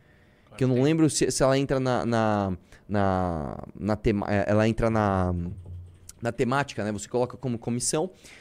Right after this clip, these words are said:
Speaker 2: não é de bancada, é de comissão. E você tem essa daqui que é emenda de relator. Você basicamente vira o relator de alguma coisa e aí você pega uma emenda porque você é relator de um projeto, velho. Vamos lá, aí vamos ver o que ele respondeu. "Ô, já temos dois membros no clube."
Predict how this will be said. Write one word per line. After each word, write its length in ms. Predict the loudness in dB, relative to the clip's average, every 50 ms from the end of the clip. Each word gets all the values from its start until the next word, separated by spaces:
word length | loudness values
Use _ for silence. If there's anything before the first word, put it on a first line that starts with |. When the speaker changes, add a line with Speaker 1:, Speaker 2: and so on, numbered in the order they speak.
| -20 -20 -20 _ _ -20 -6 2
Speaker 2:
não 140 | 6 6 8
é 60 | 8
de 100 | 8 6
bancada, 360 | 4 4 4 6 4 6 4
é 20 |
de 80 | 4 2
comissão. 480 | 2 2 2 2 2 2 2 2 0 0 -6 -10 -6
E 60 | 0
você 240 | 2 2 2 2 2
tem 120 | 0 0 0
essa 140 | 2 2
daqui 220 | 2 2 0 0 -2
que 120 | -2 -2
é 40 | -2
emenda 240 | -2 -2 -2 -2 0
de 80 | 0
relator. 420 | 2 2 2 2 0 0 -2 -2 -2
Você 200 | -2 -4 -4 -4
basicamente 540 | -2 -2 -2 -2 -2 -4 -6 -8 -8 -8 -6
vira 120 | -4 -2
o 40 | -2
relator 340 | 0 0 0 0 0 -2 -2
de 80 | -2 -2
alguma 240 | -2 -2 -4 -8
coisa 380 | -4 -2 0 2 2 0 -2 -6 -12 -16 _ -20 -20 -10 -2 2
e 60 | 2
aí 60 | 4
você 260 | 4 2 -2 -4 -4
pega 360 | -4 -2 0 0 2 2 2
uma 200 | 0 0 0 0
emenda 380 | 0 0 0 0 0 0 -2 -4
porque 140 | -6 -6 -4
você 80 | -2
é 20 | -2
relator 320 | 0 -2 -2 -2 -4 -4
de 80 | -2 -2
um 40 | -2
projeto, 500 | -2 -2 -2 0 0 -2 -2 -4 -8 -12
velho. 140 | -14 -14 -16 -20 _ _ _ _ _ _ _ _ _ _ -18 -14 -12 -12 -12 -14 -16 -18 -18 -18 -20 -20 -20 -20 -20 -20 -20 -20 -20 -12 0 2
Vamos 240 | 4 6 8 8
lá, 180 | 8 8 8 6
aí 120 | 6 6 6
vamos 160 | 6 6 6
ver 80 | 6 4
o 20 |
que 120 | 4 4
ele 100 | 4 4
respondeu. 440 | 4 2 0 0 2 4 6 6 8
"Ô, 140 | 10 10 10
já 140 | 10 8 4
temos 260 | 0 2 2 0 0
dois 240 | 0 0 0 0 0
membros 260 | -2 -4 -2 -2 -2
no 120 | -2 -2
clube." 240 | 0 0 -2 -2 -2